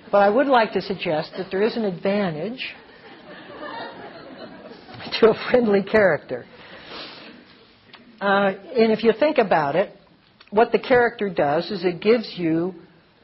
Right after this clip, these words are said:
a, a, a quiet character, a kind character, uh, a settled character, uh, a character that is not, uh, d-, dramatic all the time, one that has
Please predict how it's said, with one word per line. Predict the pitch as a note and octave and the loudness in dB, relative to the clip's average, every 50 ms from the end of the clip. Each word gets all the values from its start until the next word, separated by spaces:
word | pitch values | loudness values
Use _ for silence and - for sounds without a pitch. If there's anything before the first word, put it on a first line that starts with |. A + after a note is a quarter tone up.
| _ _ _ _ _ - G#3 | _ _ _ _ _ -6 -4
a, | G#3 | -4
a, | - - - - - G3 F3+ - - - _ _ - | -2 -4 -6 -6 -4 -4 -4 -4 -4 -14 _ _ -8
a | G3 - | -8 -8
quiet | - - - - A#3+ A#3+ A#3+ A#3 F#3 - - | -8 -4 2 4 6 6 6 4 2 0 -2
character, | - - E3 D3+ D#3+ D#3+ D#3 - G3+ - | -4 -4 -2 -2 -2 -4 -4 -2 -2 -2
a | - | -2
kind | - - - A3+ A3+ A3+ G#3+ G#3 G3+ G#3 | -4 -6 -2 0 0 0 0 -2 -4 -6
character, | - D#3 C#3 C3 C3+ C3+ - - - F3+ F#3+ G3+ G3 - _ _ _ _ _ _ _ _ _ _ - | -8 -8 -6 -6 -6 -8 -10 -8 -6 -4 -4 -4 -8 -12 _ _ _ _ _ _ _ _ _ _ -2
uh, | F3 E3+ E3+ F3+ - | 0 0 0 0 -2
a | F#3 F3+ - - | -4 -8 -6 0
settled | - A#3+ B3 A#3 A3 F#3+ D#3 C3+ - | 2 4 4 4 2 0 -2 -4 -10
character, | - - F3 D#3 C#3 C3 B2 - - - E3 F#3 A#3 A3+ - _ _ _ _ _ _ _ _ _ _ _ _ _ - - | -10 -6 -4 -4 -4 -4 -6 -8 -4 -2 -2 -2 -2 -6 -10 _ _ _ _ _ _ _ _ _ _ _ _ _ -8 -4
uh, | F3+ F3 E3 E3 E3 - - | -2 -2 -2 -2 -4 -10 -12
a | F#3 - | -12 -10
character | - - A#3+ A#3+ A3+ A#3 - G#3 G3 | -2 2 4 4 4 4 2 2 2
that | F#3+ F3+ | 2 0
is | F3 E3 - | 0 -2 -2
not, | G3+ G3 F#3+ F#3+ G3 F#3+ - - _ - - - | 0 0 2 2 0 -2 -6 -18 _ -18 -10 -6
uh, | F#3 E3+ E3 | -4 -4 -4
d-, | E3 D3+ - - - - E3 | -4 -6 -12 -16 -14 -14 -10
dramatic | D#3 E3+ F3 D#3+ E3 E3+ E3+ F3+ G3 G3+ E3 C3 B2 - - - - - _ _ _ - - - - - - - - - | -4 -4 -2 -2 0 0 2 2 2 2 0 -2 -6 -10 -16 -20 -20 -20 _ _ _ -18 -16 -16 -16 -18 -18 -18 -12 -6
all | - D3+ C#3+ C#3 | -4 -2 -2 -2
the | C#3 C#3 | -4 -8
time, | - - D#3 D3 C#3+ D#3+ G3+ B3 B3+ - - _ _ _ _ _ _ _ _ _ _ _ _ _ _ _ _ _ _ _ _ _ _ _ _ _ - - - | -8 -6 -6 -6 -6 -6 -6 -8 -8 -10 -18 _ _ _ _ _ _ _ _ _ _ _ _ _ _ _ _ _ _ _ _ _ _ _ _ _ -20 -18 -6
one | F#3 F3 A3 A#3 A#3+ A#3 | 0 4 4 4 6 4
that | A3 G3 | 2 2
has | - F#3 A3 G#3+ G3+ | 2 2 2 2 0